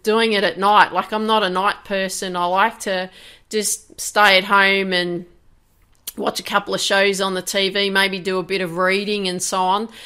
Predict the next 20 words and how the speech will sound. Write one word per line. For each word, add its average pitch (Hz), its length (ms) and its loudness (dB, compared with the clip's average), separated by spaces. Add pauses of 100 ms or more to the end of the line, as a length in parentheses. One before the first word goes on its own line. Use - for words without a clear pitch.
(200)
So 196 380 6 (280)
these 220 380 2
sessions 190 500 -2
are 175 100 2
at - 140 -4
night 196 720 2
at 180 120 -10
<laughs> - 140 -4
seven 202 280 -2
o'clock, 190 600 2 (380)
and 196 480 4
that's 208 220 2
been 208 240 2
a 190 40 -2
real 190 200 0
challenge 190 580 0
for 190 80 -8
me, 190 600 0
um, 180 360 0
because, 185 320 -10